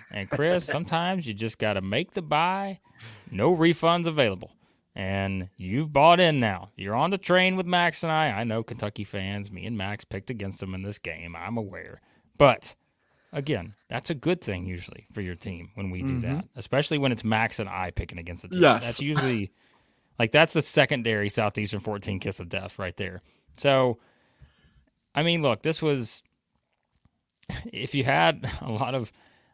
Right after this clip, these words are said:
Speaker 1: this, this was a weird game 'cause I was texting you guys. I remember thirteen twenty-five left in the second half. Mississippi State's up twelve.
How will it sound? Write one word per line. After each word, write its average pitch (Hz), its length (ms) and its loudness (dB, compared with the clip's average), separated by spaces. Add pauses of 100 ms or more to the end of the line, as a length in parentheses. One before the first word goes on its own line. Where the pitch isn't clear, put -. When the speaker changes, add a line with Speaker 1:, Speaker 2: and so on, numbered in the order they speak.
(140)
Speaker 1:
this, 214 200 4
this 190 180 0
was 165 80 2
a 135 60 4
weird 117 360 2
game 95 260 -6
'cause 117 140 -4
I 156 140 8
was 185 120 4
texting 139 360 4
you 117 80 0
guys. 104 360 0
I 107 100 -4
remember 117 420 2 (180)
thirteen 165 500 2
twenty-five 131 500 4
left 104 220 -2
in 107 40 -4
the 98 60 -4
second 104 300 -2
half. 98 260 -6 (240)
Mississippi 151 300 -2
State's 151 280 2
up 151 140 0
twelve. 101 420 0